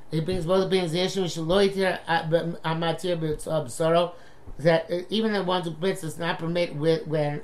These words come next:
um, when excrement on his flesh, El B'Makom Shehi, She Nichses Me'aleh B'Lo Mabush, unless, excuse me, he can cover it on his own without a garment.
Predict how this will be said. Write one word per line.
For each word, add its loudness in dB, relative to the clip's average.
um, 0
when -6
excrement 0
on 0
his -8
flesh, 0
El 0
B'Makom 0
Shehi, 2
She -4
Nichses -2
Me'aleh 2
B'Lo 2
Mabush, 4
unless, -2
excuse -4
me, -2
he -10
can -2
cover 2
it 0
on 0
his -2
own 2
without 2
a 4
garment. 2